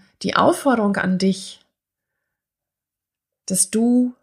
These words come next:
wirklich auch selber den Wunsch verspürst, alte Themen in dir zu heilen und da einfach auch Frieden mit dir zu machen.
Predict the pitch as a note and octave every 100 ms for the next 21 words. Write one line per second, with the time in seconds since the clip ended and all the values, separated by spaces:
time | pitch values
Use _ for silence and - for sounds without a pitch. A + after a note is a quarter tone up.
0 | _ _ - G#3 A3 A3 - F3+ G3 B3+
1 | B3 F#3 F3 F3 F#3 - F#3 - - F3+
2 | F#3 - - - G3+ G#3 G3 G3 F#3+ F#3
3 | - F3 A3+ A3 F3 F3 F3 F3+ F#3 F#3+
4 | F#3+ - - D#4+ A#3 F#3 F3 E3 - E3+
5 | - E3+ G3+